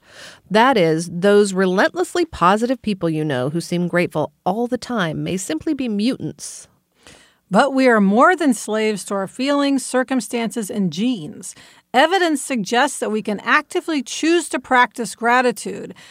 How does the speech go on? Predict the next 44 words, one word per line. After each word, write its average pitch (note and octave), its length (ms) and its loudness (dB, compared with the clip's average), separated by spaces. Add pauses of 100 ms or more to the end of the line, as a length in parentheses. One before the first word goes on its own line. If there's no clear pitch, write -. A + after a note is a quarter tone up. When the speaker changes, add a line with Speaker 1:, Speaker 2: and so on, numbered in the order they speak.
(220)
Speaker 2:
and B3 200 4
that A3+ 180 2
doing D4 400 2
so A3+ 280 0
raises A3 640 -4
our A#3+ 240 0
happiness. G#3 960 -4 (360)
For C4 100 6
example, C4 640 2
researchers D4 720 0
in A3 200 0
one D4 260 2
two C#4 220 -4
thousand C#4 500 2
three C#4+ 240 -2
study G3+ 460 -4
randomly C#4 640 0
assigned A3+ 500 0
one B3 280 2
group D#4 240 -4
of C#4+ 100 -8
study B3+ 320 -2
participants G#3 760 -6
to - 60 -12
keep A3+ 280 -6
a - 80 -4
short C#4 400 0
weekly C#4+ 400 -4
list A3 340 -2
of G3 100 -6
the G3 100 -6
things A3 260 -4
they A3 120 -2
were G3+ 140 -2
grateful C#4 460 0
for, F#3 400 -6
while G3+ 260 -2
other D#4+ 240 2
groups A3 400 -2
listed G#3+ 400 -4
hassles C4+ 720 0
or G#3+ 140 2
neutral G#3+ 540 0
events. F3 500 -10